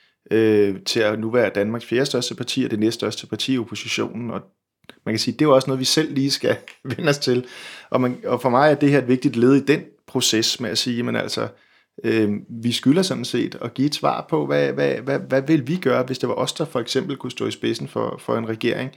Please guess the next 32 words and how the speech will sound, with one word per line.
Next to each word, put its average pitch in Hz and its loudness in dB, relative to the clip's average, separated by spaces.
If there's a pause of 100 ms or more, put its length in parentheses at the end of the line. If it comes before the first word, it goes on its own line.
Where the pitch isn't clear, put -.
(600)
Det 127 0
kommer 170 4
selvfølgelig 160 4
også 156 4
af 139 0
de 151 2
oplevelser, 135 2
vi 117 0
havde 123 2
med 135 -2
den 117 -6
seneste 135 -4
socialdemokratiske 127 -6
regering, 127 -6
at 110 -2 (920)
der 120 4
måske 127 -2
ikke 127 -2
var 127 4
den 175 -2
store 113 0
forskel, 117 -2 (220)
øh, 113 0
på 117 0
en 107 -2
masse 123 2
områder 117 -2
mellem 117 -2
at 107 -2
have 110 0
en, 110 -4
en, 104 -8